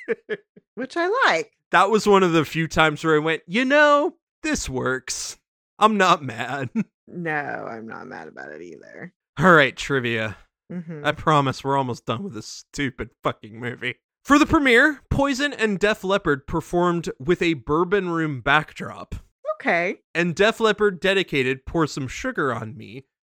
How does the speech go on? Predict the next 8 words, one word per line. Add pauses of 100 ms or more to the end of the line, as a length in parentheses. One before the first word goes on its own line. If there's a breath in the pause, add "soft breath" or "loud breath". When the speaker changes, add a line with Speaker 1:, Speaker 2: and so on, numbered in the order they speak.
Speaker 1:
to,
quote,
"our
good
friend
Stacey
Jacks." (240)
Speaker 2:
Cute.